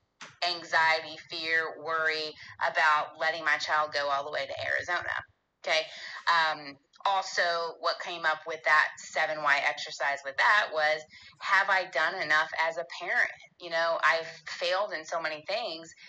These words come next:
Have I done enough? Is he prepared enough? Does he have a good enough foundation, um, of who he is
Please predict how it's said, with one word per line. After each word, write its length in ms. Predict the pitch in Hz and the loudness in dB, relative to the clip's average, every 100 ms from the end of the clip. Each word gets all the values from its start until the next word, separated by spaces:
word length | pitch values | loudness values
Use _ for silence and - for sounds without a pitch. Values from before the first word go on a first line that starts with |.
| - | -18
Have 160 | - 202 | -4 0
I 160 | 202 190 | 0 -2
done 300 | - 170 247 | 0 0 0
enough? 320 | 214 - - - | -2 -4 -6 -8
Is 200 | 170 180 | -8 -8
he 140 | - 208 | -8 -8
prepared 600 | - 202 190 - 190 240 - 156 | -4 -4 -2 -2 0 2 0 -2
enough? 260 | - - | 0 -2
Does 140 | 185 175 | -4 -6
he 120 | 180 | -6
have 500 | - 175 185 196 208 - - - - - - | -2 2 4 4 2 -4 -16 -14 -14 -8 -4
a 120 | 180 | -4
good 220 | 196 208 220 | -2 0 0
enough 260 | 196 190 180 - | 2 2 0 0
foundation, 1080 | 185 175 165 165 214 247 - 160 143 151 175 _ - - - - | 2 2 -2 -4 0 0 2 0 -2 -4 -12 _ -20 -20 -20 0
um, 380 | 175 170 165 156 156 156 _ _ _ - | 2 4 0 -4 -8 -16 _ _ _ -4
of 80 | - | -4
who 240 | - 233 | -4 -6
he 260 | 208 233 208 175 220 226 175 | -6 -6 -2 0 0 0 0
is 280 | 170 170 - | -4 -8 -20